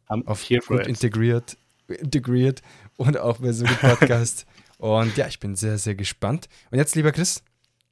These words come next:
Speaker 2: kommt die abschließende Frage, und zwar deine Herzensbotschaft an die Podcast-Community. Was ist dir besonders wichtig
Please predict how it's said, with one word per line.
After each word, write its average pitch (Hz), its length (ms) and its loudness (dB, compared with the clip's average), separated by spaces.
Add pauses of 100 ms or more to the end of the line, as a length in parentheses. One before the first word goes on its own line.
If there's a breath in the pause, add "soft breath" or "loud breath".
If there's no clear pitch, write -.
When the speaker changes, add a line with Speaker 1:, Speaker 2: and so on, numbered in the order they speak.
Speaker 2:
kommt 175 340 -2
die 123 240 -8
abschließende 156 800 -2 (240)
Frage, 131 800 -2
und 117 180 -2
zwar 113 240 -2
deine 123 420 0
Herzensbotschaft 123 1000 -6
an 113 80 -14
die 110 60 -16
Podcast-Community. 117 800 -4
Was 120 140 0
ist 113 200 -8
dir 139 140 2
besonders 131 480 -2
wichtig 131 400 -8